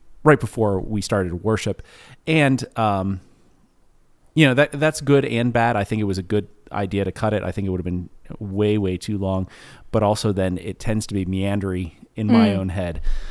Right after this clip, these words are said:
Speaker 1: So, but, uh, you know, talking about the human side of, of the equation here, um,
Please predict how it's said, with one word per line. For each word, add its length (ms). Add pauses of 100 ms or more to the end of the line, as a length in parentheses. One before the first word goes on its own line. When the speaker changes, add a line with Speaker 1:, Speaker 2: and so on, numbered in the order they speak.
(140)
Speaker 1:
So, 400 (880)
but, 360
uh, 240 (500)
you 120
know, 180
talking 340
about 120
the 80
human 320
side 320
of, 260 (160)
of 440 (100)
the 100
equation 520
here, 340 (560)
um, 480